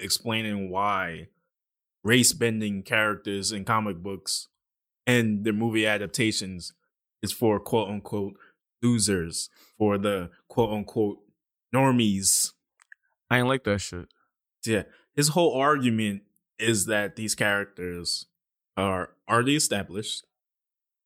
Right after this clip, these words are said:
Speaker 1: and they should just remain as the way they were created, you know, in whatever iterations they may be in. So, like, when they changed Thor into a woman, even though it was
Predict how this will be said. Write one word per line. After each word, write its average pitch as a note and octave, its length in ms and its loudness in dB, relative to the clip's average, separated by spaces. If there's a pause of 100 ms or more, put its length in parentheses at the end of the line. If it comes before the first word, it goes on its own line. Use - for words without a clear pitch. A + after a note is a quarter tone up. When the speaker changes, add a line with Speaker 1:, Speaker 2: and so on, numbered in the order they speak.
Speaker 1:
and G#2+ 140 0
they G#2 120 2
should G#2 200 -2
just - 460 -2 (160)
remain G#2+ 920 0 (260)
as G#2 180 0
the C3 100 2
way G#2+ 260 4
they G2 160 -6
were G2 120 -10
created, G2 640 -2 (1200)
you B2 80 4
know, G2+ 360 2
in F#2+ 400 -4 (460)
whatever A#2+ 320 4
iterations G#2+ 1000 -4
they G#2 140 2
may G2 180 -4
be G#2 240 -6
in. E2+ 180 -12
So, F2 240 -4
like, E2+ 280 -8 (580)
when F#2+ 300 -6
they F2+ 180 -6
changed G#2+ 540 -2 (240)
Thor G#2 260 0
into G2+ 400 -6
a A#2 60 -2
woman, B2 380 -4
even E2+ 280 -16
though E2 140 -12
it E2+ 60 -12
was - 280 -2